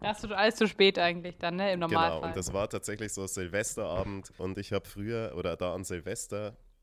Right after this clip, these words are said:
Speaker 2: habe ich in der Wunderbar, äh, eine Bowle getrunken, weil ich das so geil fand, dass halt da Bowle gibt und, äh, mit die Früchte, die ja dann auch noch extra irgendwie getränkt sind. <laughs> Und früher gab's ja in der Wunderbar immer noch einen Kölschkranz, so wie im Gaffels.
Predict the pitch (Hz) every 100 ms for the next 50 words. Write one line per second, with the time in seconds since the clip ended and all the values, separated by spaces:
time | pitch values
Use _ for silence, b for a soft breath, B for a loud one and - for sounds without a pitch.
0 | - 95 95 92 90 85 98 101 95 92
1 | 92 87 85 87 - - 107 120 85 -
2 | 82 82 69 71 82 87 - - 110 95
3 | 85 101 87 90 92 85 - 87 - 87
4 | 87 101 120 95 104 - - - 76 87
5 | - 85 85 87 90 95 - 117 - -
6 | 107 95 82 82 82 71 92 98 101 -
7 | - 92 90 92 90 90 - - - 101
8 | 101 101 113 - 104 117 - - - -
9 | 147 - 135 - - - - - - 226
10 | - 101 - 110 139 143 123 131 113 101
11 | 113 110 104 135 127 101 104 101 107 98
12 | 92 - 110 147 - - 76 71 - -
13 | 95 98 90 80 95 - 73 -